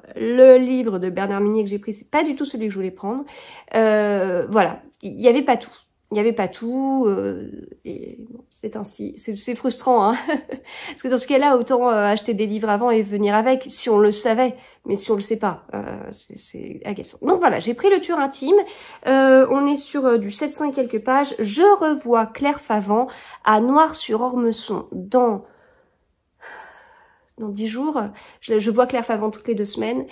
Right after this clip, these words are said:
Euh, donc il faut que je lise avant. Voilà, c'est juste un petit pavé, mais il se lit vite. Et j'ai peur d'avoir peur, vu ce que, euh, Angie et Florence en ont dit.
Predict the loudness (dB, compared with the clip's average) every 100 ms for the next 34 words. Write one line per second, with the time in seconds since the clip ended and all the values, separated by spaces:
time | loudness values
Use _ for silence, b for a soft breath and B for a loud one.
0 | B B B 0 2 4 6 6 4 -2
1 | -4 -4 -2 -2 -2 -4 -4 -12 -14 -12
2 | -6 -6 -6 -12 -12 -12 -2 0 0 -2
3 | 0 2 2 0 0 0 0 0 0 0
4 | 2 2 2 0 0 2 2 6 4 4
5 | 2 4 6 6 4 0 -2 -2 -2 -2
6 | 2 4 4 2 2 0 0 -4 -2 -2
7 | -2 -6 -8 -8 -10 -14 -12 -12 -12 _